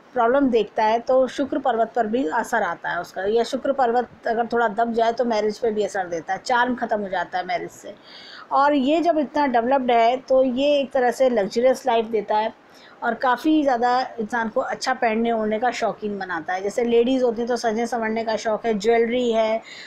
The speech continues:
कॉस्मेटिक्स हैं, इस तरह की चीज़ों का शौक़ रखती हैं।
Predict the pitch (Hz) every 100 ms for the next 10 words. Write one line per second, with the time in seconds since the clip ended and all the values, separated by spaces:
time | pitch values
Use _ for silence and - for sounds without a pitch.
0 | - 262 254 254 247 233 240 - 233 -
1 | 302 302 - 277 247 240 - 233 220 214
2 | 226 - 202 208 - - - 214 185 -
3 | 190 170